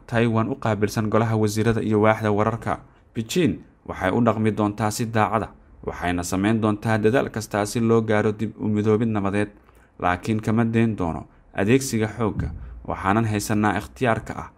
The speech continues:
inaan qaadno dhammaan tallaabooyinka lagama maarmaanka ah, ayuu xafiiska ku yiri hadal uu soo saaray.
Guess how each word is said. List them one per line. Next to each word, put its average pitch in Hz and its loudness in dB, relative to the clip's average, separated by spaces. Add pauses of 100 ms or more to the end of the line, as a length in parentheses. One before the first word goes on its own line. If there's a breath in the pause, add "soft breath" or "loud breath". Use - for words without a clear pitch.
(280 soft breath)
inaan 143 0
qaadno 98 0
dhammaan 101 0
tallaabooyinka 107 2
lagama 104 0
maarmaanka 107 -2
ah, - -8 (380 soft breath)
ayuu 104 2
xafiiska 107 -4
ku 120 -4
yiri 110 2
hadal 120 -2
uu 107 -2
soo 113 0
saaray. 87 -2